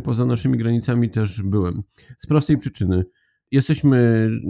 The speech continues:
członkiem dwóch bardzo ważnych dla nas sojuszy, czyli Unii Europejskiej i nato. Jeżeli my się angażujemy i pokazujemy, że jesteśmy w stanie coś dla kogoś zrobić,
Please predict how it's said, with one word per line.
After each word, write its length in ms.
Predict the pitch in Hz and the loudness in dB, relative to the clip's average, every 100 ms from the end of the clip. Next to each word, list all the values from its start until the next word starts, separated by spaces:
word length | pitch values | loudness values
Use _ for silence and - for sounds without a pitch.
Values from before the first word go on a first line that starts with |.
| 110 | -2
członkiem 480 | 131 123 120 117 | 0 0 0 -2
dwóch 280 | 113 107 135 | -2 -2 -2
bardzo 260 | 113 107 107 | -2 -4 -2
ważnych 300 | 101 98 101 | -4 -4 -4
dla 140 | 98 | -4
nas 160 | 98 98 | -4 -6
sojuszy, 400 | 98 98 95 98 | -4 -4 -4 -12
czyli 360 | - 98 95 | -8 -6 -6
Unii 240 | - 104 98 | -4 -2 -2
Europejskiej 640 | 92 92 92 90 - 98 - | -4 -6 -8 -8 -4 -4 0
i 200 | 92 92 | 0 2
nato. 520 | 90 82 101 110 165 _ _ _ _ _ _ | 0 0 0 0 -2 _ _ _ _ _ _
Jeżeli 420 | 110 107 117 117 | 4 6 6 8
my 140 | 123 | 6
się 140 | 139 131 | 6 2
angażujemy 560 | 110 104 101 104 95 | 4 2 2 4 2
i 60 | 95 | 0
pokazujemy, 580 | 104 107 104 107 98 95 | -4 0 2 2 2 2
że 100 | 95 | 0
jesteśmy 380 | 92 95 92 92 | -2 -4 -2 -4
w 40 | |
stanie 280 | - 95 85 | -2 -2 -2
coś 160 | 92 | -2
dla 100 | 90 | -4
kogoś 200 | 92 90 | -2 -2
zrobić, 480 | 90 90 95 143 - | 0 0 0 -2 -6